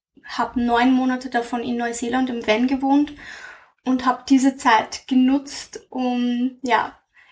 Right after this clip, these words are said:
Glaubenssätze aufzulösen,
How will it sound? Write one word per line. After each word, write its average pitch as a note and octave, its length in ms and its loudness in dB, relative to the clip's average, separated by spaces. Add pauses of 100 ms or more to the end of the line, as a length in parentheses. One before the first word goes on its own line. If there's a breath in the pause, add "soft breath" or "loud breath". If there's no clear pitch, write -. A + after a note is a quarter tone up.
Glaubenssätze C#4 880 0
aufzulösen, A#3 1400 0